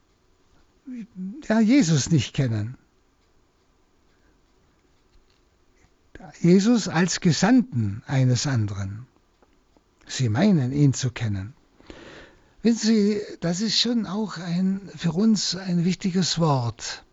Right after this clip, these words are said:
das schon auch an mich geht und fragt, kenne ich Jesus? Kenne ich ihn nur äußerlich, sagen wir mal, ja, so, ich sehe ihn so als Mensch,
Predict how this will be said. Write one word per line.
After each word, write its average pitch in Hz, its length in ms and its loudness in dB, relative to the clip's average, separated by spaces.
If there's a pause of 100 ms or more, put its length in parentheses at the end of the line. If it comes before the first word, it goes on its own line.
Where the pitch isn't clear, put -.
(1200)
das 139 220 0
schon 202 260 4
auch 175 220 -2
an 180 140 4
mich 180 280 0
geht 208 280 2
und 185 140 2
fragt, 190 720 -4 (440)
kenne 262 320 2
ich 135 320 -6
Jesus? - 680 -4 (680)
Kenne 247 240 4
ich 208 160 2
ihn 214 160 6
nur 202 320 0
äußerlich, 156 680 2
sagen 147 260 -2
wir 156 100 2
mal, 143 440 2 (760)
ja, 160 400 0 (500)
so, 160 680 -2 (720)
ich 135 160 -4
sehe 185 360 4
ihn 175 100 6
so 156 160 -2
als 165 420 -2
Mensch, 175 920 2